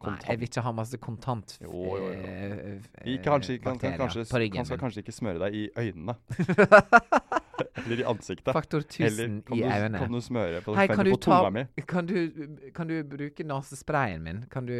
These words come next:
Speaker 1: fylle med
Speaker 2: Ja, men, det,
Speaker 1: Nei.
Speaker 2: det, men at han med alle kontantene smører deg på ryggen, tror jeg
Speaker 1: No, that's a no.
Speaker 2: Det er nei?
Speaker 1: Det er nei.
Speaker 2: Det synes
Speaker 1: Men
Speaker 2: jeg er helt sjukt av deg å si! Synes jeg er helt sjukt av deg å si.
Speaker 1: Men de som jobber, eh, i ba-, og ikke de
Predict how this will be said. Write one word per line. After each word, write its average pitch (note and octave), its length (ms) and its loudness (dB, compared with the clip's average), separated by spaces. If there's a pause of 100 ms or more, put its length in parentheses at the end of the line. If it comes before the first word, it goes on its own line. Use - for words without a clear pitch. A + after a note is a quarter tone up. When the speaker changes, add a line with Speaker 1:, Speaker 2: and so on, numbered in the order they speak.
(140)
Speaker 1:
fylle A2+ 260 -10
med A2 140 -14
Speaker 2:
Ja, A#2+ 140 0 (360)
men, B2 80 -4
det, D#3 120 -2
Speaker 1:
Nei. D3+ 160 0
Speaker 2:
det, - 240 -8
men C3+ 220 -2
at A#2 340 -6
han G2 280 -2 (120)
med G2+ 140 -4
alle F#2 180 -4
kontantene F2 880 -10
smører F2+ 220 -8
deg E2 120 -8
på F#2 100 -4
ryggen, F#2+ 280 -6
tror F2 100 -8
jeg C#2 340 -6
Speaker 1:
No, B2+ 340 4 (100)
that's B2 420 0
a A2+ 40 -4
no. F#2 260 -4 (180)
Speaker 2:
Det A#2 280 2
er A#2 120 2
nei? B2 280 4
Speaker 1:
Det C#3 200 4
er B2 60 2
nei. F#2+ 260 -2
Speaker 2:
Det A#2 240 -2
synes D3+ 60 -2
Speaker 1:
Men F3+ 160 6
Speaker 2:
jeg A3+ 80 0
er A3 200 -2
helt B3+ 140 6
sjukt G#3+ 220 0
av G3+ 80 2
deg A3+ 100 2
å G#3+ 60 -2
si! B3 120 2 (140)
Synes G#3+ 160 -8
jeg A#3 80 -4
er G#3 220 -4
helt F#3+ 100 -2
sjukt - 160 -8
av B2 60 -4
deg A#2+ 80 2
å B2 40 -4
si. B2 120 -4
Speaker 1:
Men F3+ 320 2
de G3 180 4
som E3+ 180 -4
jobber, D#3 640 2
eh, A#2 480 -2
i A#2 80 -4
ba-, C3 240 -4
og E3 200 2
ikke - 320 -8
de F3 140 2